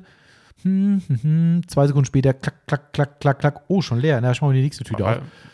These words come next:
Speaker 2: es ist am Anfang immer erstmal so diese Hemmung,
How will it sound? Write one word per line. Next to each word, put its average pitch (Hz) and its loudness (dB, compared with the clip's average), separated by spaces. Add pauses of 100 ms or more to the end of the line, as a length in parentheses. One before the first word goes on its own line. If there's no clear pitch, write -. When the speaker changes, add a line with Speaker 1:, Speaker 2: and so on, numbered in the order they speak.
(160)
Speaker 2:
es 131 -8
ist 139 -6
am 135 -4
Anfang 147 -4
immer 135 -4
erstmal 139 -6
so 131 -6
diese 123 -4
Hemmung, 139 -2